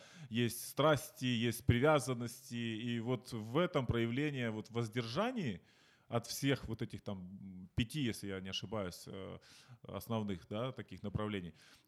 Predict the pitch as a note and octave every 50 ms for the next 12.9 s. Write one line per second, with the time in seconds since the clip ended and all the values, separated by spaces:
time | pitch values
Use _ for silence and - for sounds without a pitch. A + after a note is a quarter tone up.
0 | _ - B2 B2 B2 B2 A#2 A2+ A2+ C#3 F3 G#3 F3+ - E3 C#3+ B2+ B2+ A#2+ C3
1 | B2+ - - G#2+ G#2+ A#2 D3 F3 E3 D3 C#3 C3+ A2+ A#2 A#2+ B2 A#2+ A#2 A2+ G#2+
2 | G#2 G2+ F#2 - G#2+ - B2+ A#2+ A2 A2 G#2+ F#2+ A#2 B2+ B2+ A#2+ A2 G2+ G2 G2
3 | G2 G#2 G2+ G2+ B2 A#2+ - - C#3+ C#3+ C3+ B2 A#2+ A2+ G#2 G#2 - - - A2+
4 | A2 G2 G2 F2 - - A#2 G#2 - A#2 A2 - - G#2+ A2 G#2+ F#2 F2 - -
5 | - G#2 A2 G#2 F#2 F#2 E2+ - F2 - - - F#2+ E2 F2+ E2 D#2+ F#2+ A2 A2
6 | G2 G#2+ G#2 - C#3 D3 C3+ B2 A#2+ A2+ A2 - - - G2+ G#2+ A#2 A#2+ B2 A#2
7 | A2+ G2+ F#2+ F#2+ F#2 F2 F2+ G#2 G#2 F#2 F#2 F2+ E2 E2 E2 - - - - -
8 | - - _ _ - A2 A2 G#2+ G#2+ G#2+ G#2 G#2 F#2+ - - B2+ A2+ - - C#3+
9 | F3+ F3 D#3 C#3+ B2+ A#2 A2+ A2 A2 B2 D#3+ F3+ F3 E3 C#3+ C3 A#2+ - _ -
10 | A2+ G#2+ G#2+ A#2+ B2+ B2 G#2 E2+ E2+ - - - G2+ - B2+ C#3 D3 C#3+ B2+ B2
11 | A2+ G#2+ G#2+ F#2+ - G2+ F#2+ - - - A2 A#2 A#2+ A2+ G2+ - G#2+ G2 F#2+ F#2
12 | F#2 G2+ C3 D#3+ E3+ D#3+ D3 C#3+ C3+ C3 A#2 - - G2+ G2+ G2 G2 F#2+